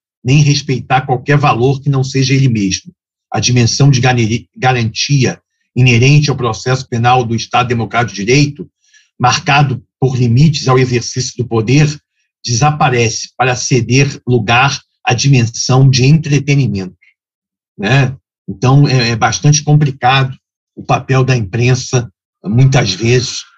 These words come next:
a gente, evidentemente, defende toda a liberdade de imprensa, como já disse, é um pilar da democracia, né, é, do Estado Democrático de Direito, mas, é,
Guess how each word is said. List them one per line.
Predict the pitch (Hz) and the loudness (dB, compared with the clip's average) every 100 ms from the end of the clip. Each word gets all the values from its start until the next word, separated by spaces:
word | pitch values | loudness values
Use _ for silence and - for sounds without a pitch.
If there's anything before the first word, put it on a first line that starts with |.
| _ _ | _ _
a | - 107 | -8 -2
gente, | 127 127 107 101 | 0 0 0 0
evidentemente, | 127 104 120 120 113 117 - | -2 0 0 0 0 -2 0
defende | 117 95 135 143 147 | -2 -2 2 2 2
toda | 143 143 | 0 0
a | 127 | 2
liberdade | 131 - - 110 123 110 | 0 -2 -4 0 0 0
de | 101 | -6
imprensa, | 107 92 107 139 147 156 151 - _ | -6 -4 0 2 2 0 -4 -8 _
como | - 113 | 0 2
já | 104 117 | 2 2
disse, | 98 123 135 120 | 0 -2 0 2
é | |
um | 123 | 0
pilar | 92 104 - 147 151 - _ _ - | 0 -2 0 0 0 -4 _ _ -6
da | 120 | -2
democracia, | 120 123 127 113 - - 117 143 151 151 - _ _ - | 0 0 0 -2 -4 -2 2 4 4 2 -6 _ _ -6
né, | 101 135 143 - - _ _ | 0 2 2 -2 -14 _ _
é, | 101 110 107 104 | -8 -6 -4 -4
do | 98 | -6
Estado | 107 - 123 117 | -6 -2 0 2
Democrático | 113 107 107 120 117 101 | 0 -2 -2 -2 -2 -6
de | 92 | -6
Direito, | 98 95 117 139 135 151 - _ - | -2 0 2 2 0 -10 -12 _ -4
mas, | 120 123 127 - - _ _ - | 0 2 2 0 -6 _ _ -6
é, | 117 127 117 | -2 0 -2